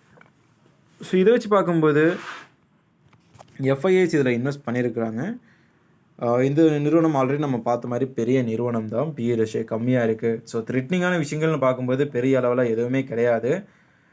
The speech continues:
ஆ, pros and cons-னு வச்சு பார்க்கும்போது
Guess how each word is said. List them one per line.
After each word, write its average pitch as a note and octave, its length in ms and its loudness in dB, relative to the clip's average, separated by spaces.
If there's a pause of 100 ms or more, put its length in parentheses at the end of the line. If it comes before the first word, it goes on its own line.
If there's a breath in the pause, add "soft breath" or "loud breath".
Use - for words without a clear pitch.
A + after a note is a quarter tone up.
(240 soft breath)
ஆ, A2+ 360 -2 (800 soft breath)
pros E3 200 2
and D#3 140 -2
cons-னு C#3 340 0
வச்சு B2 200 -6
பார்க்கும்போது A#2 760 -8